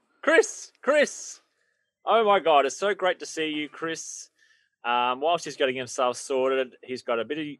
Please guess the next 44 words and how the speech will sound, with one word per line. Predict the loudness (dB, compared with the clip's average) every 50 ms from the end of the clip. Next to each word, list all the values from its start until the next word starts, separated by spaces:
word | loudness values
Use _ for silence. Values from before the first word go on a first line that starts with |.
| _ _ _
bit | -8 -6
of | -6
a | -6
sad | -2 0 2 4 4 2
look. | 2 0 -4 -4 -4
He's | -10 -10
a | -8
bit | -8 -10
of |
a | -10
sourpuss | -6 0 2 4 4 4 2 0 -4 -6 -2 2
right | 2 2 2 0
now. | -4 -6 -6 -4 -4 -6 -8 -10 _ _ _ _ _ _ _
I | -2
don't | -2 0 0
know | -2 0
how | 2 2 2 2 2
he's | 0 -2
going. | -2 -2 0 0 -2 -2 -2
He's, | -4 -6 -6 -6 -12 -18 -20 -20 -20 -20 -20 _ _ _ _ _ _
he's | -16 -14 -10
a |
bit | 0 2 2
emotional. | 6 6 8 8 8 6 4 0 -2 -2 -2 -2
I | -2
haven't | -2 -4 -4 -2
really | -4 -4
spoken | -4 0 2 2 2 2 -2 -8
to | -8 -8
him | -6
about | 0 2 2 4 4
it, | 2 0 0 -2
but | -2 -2 -2 -2 -4
he's | -6 -6 -6 -8 -8 -10
just | -10 -12 -12
a | -8
couple | -6 -6 -6 -4 -6
of | -8 -6
text | -4 -6 -6 -6 -8
exchanges | -12 -8 -6 -6 -4 -4 -6 -6 -4
back | -2 -4 -4 -4
and | -8 -14
forth. | -6 0 2 2 2 0 -2
Chris, | -2 -2 -2 -2 -4 -8 -14